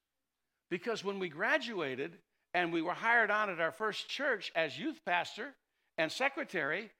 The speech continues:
I told you last week, we were making up one hundred dollars a week. That was for both of us. One hundred dollars a week. She was working full-time. I was working full-time. Our rent was a hundred dollars a month. Now our rent was more.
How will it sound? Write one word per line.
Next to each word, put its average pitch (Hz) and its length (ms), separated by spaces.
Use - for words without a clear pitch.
I 156 100
told 190 240
you 208 60
last 220 160
week, 240 160
we 175 160
were 180 80
making 180 220
up 147 140
one 196 220
hundred 226 240
dollars 185 300
a 156 60
week. 190 280
That 185 180
was 226 140
for 180 160
both 185 340
of 120 140
us. - 320
One 175 240
hundred 240 220
dollars 208 300
a 185 40
week. 175 280
She - 240
was 240 100
working 202 260
full-time. 180 580
I 214 100
was 214 160
working 190 300
full-time. 175 640
Our 160 160
rent 226 380
was 208 160
a 180 40
hundred 180 220
dollars 156 320
a 139 40
month. 131 340
Now 123 140
our 165 160
rent 156 160
was 131 140
more. 147 420